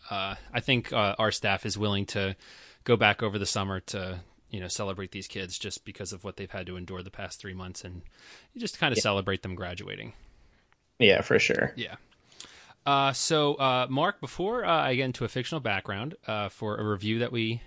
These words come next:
Speaker 1: had left, I wanna quick give a thank you because the, the ciabatta recipe that you guys sent over was phenomenal.
Speaker 2: Oh, I'm glad you liked it. I'm
Speaker 1: Uh,
Speaker 2: glad it turned okay.
Speaker 1: Yeah,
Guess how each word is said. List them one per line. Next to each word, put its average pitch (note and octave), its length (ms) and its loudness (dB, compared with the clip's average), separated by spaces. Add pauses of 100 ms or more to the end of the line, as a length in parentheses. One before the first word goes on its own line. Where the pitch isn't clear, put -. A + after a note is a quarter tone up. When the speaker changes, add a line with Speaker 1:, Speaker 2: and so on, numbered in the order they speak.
(120)
Speaker 1:
had A2 220 -2
left, G2 380 -4
I A#2 200 2
wanna D3+ 320 -2
quick - 420 -10
give A#2 200 -2
a F#2+ 60 -6
thank C3 380 -2
you G#2 180 0
because G#2 640 -2
the, G#2 300 -6
the G#2+ 120 -4
ciabatta A#2+ 420 6 (180)
recipe G3 680 2
that A2 360 2
you A2 120 -4
guys B2 240 2
sent G#2+ 200 -4
over C#3+ 440 -2 (360)
was B2 220 2
phenomenal. F2+ 500 -4 (800)
Speaker 2:
Oh, C3 160 12
I'm D3+ 120 8
glad G#3 260 12
you A#2 80 10
liked A#2 240 10
it. F#2+ 160 6
I'm - 80 0
Speaker 1:
Uh, B2 60 4
Speaker 2:
glad A2+ 180 12
it A2+ 100 8
turned - 160 4 (400)
okay. A2+ 340 8
Speaker 1:
Yeah, A#2+ 280 0